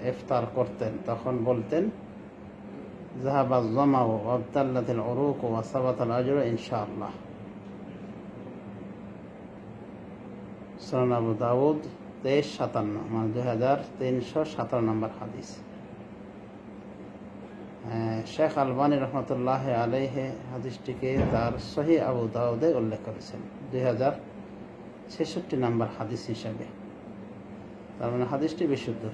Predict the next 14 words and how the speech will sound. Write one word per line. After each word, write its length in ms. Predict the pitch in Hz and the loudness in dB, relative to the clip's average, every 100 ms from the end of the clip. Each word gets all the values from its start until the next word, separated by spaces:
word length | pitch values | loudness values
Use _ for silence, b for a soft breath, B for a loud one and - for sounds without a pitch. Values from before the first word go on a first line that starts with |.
| - | -2
শেখ 160 | 123 | 0
আলবানী 320 | 123 123 131 127 | 2 2 2 2
হাদিসটিকে 320 | 123 135 123 | 0 0 -2
হাসান 320 | 123 123 117 | -2 0 2
বলেছেন, 280 | 117 120 113 | 2 0 2
তার 200 | 120 117 | 2 4
বহু 240 | 123 151 151 | 2 2 2
পূর্বে 340 | 123 110 131 - - - - - - - - - | 2 4 2 0 -10 -12 -12 -12 -12 -10 -10 -2
ইমাম 320 | 131 123 120 | 2 4 8
দারাকুতনি 640 | 135 131 127 151 135 117 110 - - - - - - - - - - - - - - - - 127 | 8 8 6 4 4 2 0 -6 -14 -14 -14 -14 -14 -12 -12 -12 -12 -14 -14 -14 -14 -14 -10 -4
হাদিসটিকে 460 | 120 123 135 139 - | -2 0 -2 -2 -2
হাসান 280 | 131 - 117 | -4 0 2
বলেছেন। 400 | 104 107 - - - - - - - - - - - - - - - - - - - - - - - - - 208 202 202 - - - - - 202 - - - - - - - - - | 0 -4 -8 -10 -10 -10 -12 -12 -14 -14 -14 -14 -14 -14 -14 -14 -14 -16 -14 -14 -14 -12 -12 -12 -14 -14 -14 -12 -12 -12 -12 -12 -12 -14 -14 -12 -12 -12 -12 -12 -14 -12 -12 -12 -4
তো 220 | 120 117 | 0 0